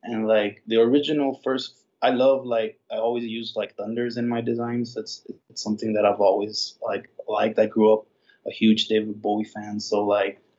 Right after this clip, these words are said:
I've always been, like, attracted to, like, the, the, the Thunders for some reason. I don't know why. It's something that I've always liked. So I kinda based it off of that. Like, our first jersey we ever did had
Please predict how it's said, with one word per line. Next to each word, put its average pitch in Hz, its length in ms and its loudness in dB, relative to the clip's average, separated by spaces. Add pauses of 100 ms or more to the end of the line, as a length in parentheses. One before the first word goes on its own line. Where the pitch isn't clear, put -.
(520)
I've 113 200 4
always 110 400 4 (220)
been, 110 280 -2
like, 101 340 0 (220)
attracted 107 640 -2
to, - 180 -10
like, 101 280 -2 (480)
the, 107 120 -10 (100)
the, - 140 -14
the 101 100 -6
Thunders 123 520 2
for 117 120 -16
some 113 220 -6
reason. 110 300 -2
I 110 40 0
don't 110 180 0
know 110 60 4
why. 110 220 2
It's 110 140 -4
something 110 240 -2
that 107 100 4
I've 104 60 2
always 104 280 0
liked. 107 280 2 (500)
So 117 640 4 (320)
I 120 120 0
kinda 143 300 -4
based 127 340 -6
it 113 100 2
off 117 240 2
of 104 120 -10
that. 107 400 -4
Like, 110 240 -6
our 107 80 -6
first 113 340 -4 (300)
jersey 113 220 -4
we 107 140 -2
ever 107 200 0
did 104 200 -2
had 101 280 2